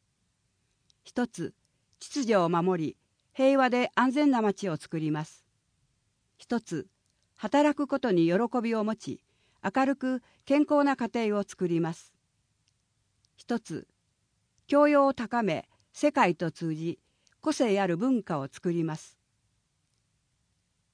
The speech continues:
市民憲章とは、市民共通の願い、市民生活の心の拠り所として、昭和四十七年二月一日に制定され、昨年五十周年を迎えました。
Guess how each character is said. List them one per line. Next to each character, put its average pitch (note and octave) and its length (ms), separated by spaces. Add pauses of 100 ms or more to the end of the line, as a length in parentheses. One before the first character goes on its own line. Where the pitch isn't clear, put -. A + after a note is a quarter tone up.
(200)
市 - 200
民 D#4+ 200
憲 D#4 200
章 F3 220
と D#3 160
は、 - 120 (920)
市 - 220
民 A#3 240
共 C#4 220
通 C4+ 180
の B3 200
願 A3 340
い、 - 100 (580)
市 - 220
民 D#4+ 140
生 D#4 220
活 F#3+ 260
の D#3 180
心 C4 400
の B3+ 120
拠 A#3 140
り C4 100
所 B3+ 340
と A3+ 140
し - 100
て、 F3+ 240 (520)
昭 C4+ 240
和 C4+ 120
四 D4 200
十 G3+ 140
七 G3 280
年 E3+ 220
二 G3 120
月 B3+ 240
一 A#3 260
日 A3+ 260
に G#3 120
制 G3 220
定 F#3+ 200
さ F#3 140
れ、 E3+ 180 (480)
昨 A#3+ 340
年 B3 300 (120)
五 G#3 140
十 C4 100
周 D4 300
年 G3 240
を D#3 80
迎 D3 220
え D#3 80
ま D#3 120
し - 100
た。 - 180